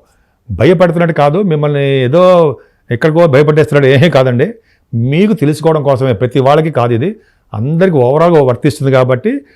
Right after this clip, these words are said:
కుజశనులు యాక్సిడెంట్స్ ఇవ్వడానికి అవకాశాలు ఉంటాయి, అందరికీ కాదు.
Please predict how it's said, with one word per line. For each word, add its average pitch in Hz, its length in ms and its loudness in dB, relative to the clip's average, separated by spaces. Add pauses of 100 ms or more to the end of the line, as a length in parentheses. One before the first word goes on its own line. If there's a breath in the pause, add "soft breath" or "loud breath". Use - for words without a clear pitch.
(320 soft breath)
కుజశనులు 220 580 0 (180)
యాక్సిడెంట్స్ 127 500 -2
ఇవ్వడానికి 160 380 -2
అవకాశాలు 190 460 -2
ఉంటాయి, 143 260 -2 (480)
అందరికీ 151 280 -2
కాదు. 98 140 -2